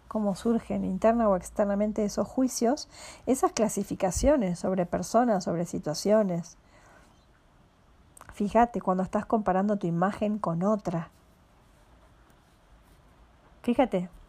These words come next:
por ahí estás mirando tu teléfono y ves imágenes que te motivan. O seguís a alguien que te genera admiración. O ves imágenes que te impulsan a querer,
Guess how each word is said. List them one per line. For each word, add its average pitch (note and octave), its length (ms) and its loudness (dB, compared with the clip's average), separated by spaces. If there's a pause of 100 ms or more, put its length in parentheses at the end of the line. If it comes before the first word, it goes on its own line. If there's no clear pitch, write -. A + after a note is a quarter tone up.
(120)
por F#3+ 160 4
ahí F#3 80 4
estás F#3+ 240 0
mirando F#3 320 2
tu F3 120 0
teléfono F#3+ 640 2 (480)
y G3 120 2
ves G3 460 2 (140)
imágenes F#3+ 580 0
que E3+ 140 -4
te E3+ 180 -2
motivan. E3 800 0 (1700)
O F3+ 160 6
seguís F#3+ 400 2
a F#3+ 100 6
alguien F#3+ 300 2
que E3+ 80 -2
te E3 320 0
genera F3+ 600 0
admiración. F3+ 920 0 (1700)
O G#3 120 8
ves B3+ 220 4
imágenes A3+ 460 2
que F3 420 0
te - 380 -4
impulsan G3+ 760 2
a F#3 80 0
querer, G#3 400 4